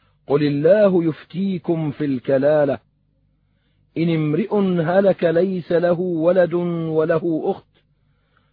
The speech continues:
فلها نصف ما ترك، وكان يقول: أأنتم أعلم أم الله؟ يعني أن الله لم يجعل لها النصف إلا مع عدم الولد،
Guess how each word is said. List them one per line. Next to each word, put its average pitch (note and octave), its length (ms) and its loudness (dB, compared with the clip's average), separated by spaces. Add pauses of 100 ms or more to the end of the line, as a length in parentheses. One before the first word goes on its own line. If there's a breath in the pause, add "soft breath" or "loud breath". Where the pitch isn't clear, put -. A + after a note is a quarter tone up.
فلها E3 680 0
نصف E3+ 360 -8
ما D3 340 -2
ترك، C#3+ 480 -6 (1300)
وكان F#3+ 280 0
يقول: C3+ 520 -4 (680)
أأنتم F3 680 0 (120)
أعلم C#3+ 560 0 (100)
أم D#3+ 140 -2
الله؟ B2 560 -2 (840)
يعني C#3 380 -2 (360)
أن F3+ 180 0
الله D#3+ 360 0
لم C3 180 -2
يجعل D3+ 400 -2
لها D#3+ 180 -4
النصف C3+ 540 -6 (400)
إلا F3 360 -2
مع C3+ 280 -6
عدم F3+ 240 0
الولد، B2 460 -2